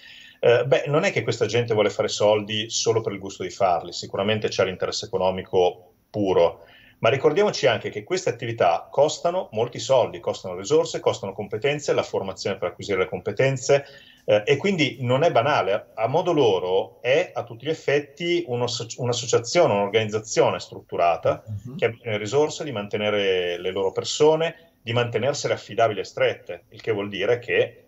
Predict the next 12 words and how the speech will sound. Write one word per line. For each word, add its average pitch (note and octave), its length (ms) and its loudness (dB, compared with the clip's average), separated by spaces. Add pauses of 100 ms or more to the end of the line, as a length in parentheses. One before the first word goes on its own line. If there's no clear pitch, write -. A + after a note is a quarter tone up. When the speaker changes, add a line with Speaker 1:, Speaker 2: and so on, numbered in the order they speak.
(140)
Speaker 1:
devono F#2+ 260 -2
essere G#2+ 220 -2
pagate F#2+ 320 0
bene A#2 300 4
per F#2 140 -6
essere F#2 240 -6
fidelizzate, F2 760 -2
non E2+ 160 -10
possono G#2+ 280 -2
essere F#2+ 240 -8
solo G#2+ 260 -2
minacciate G2+ 1000 0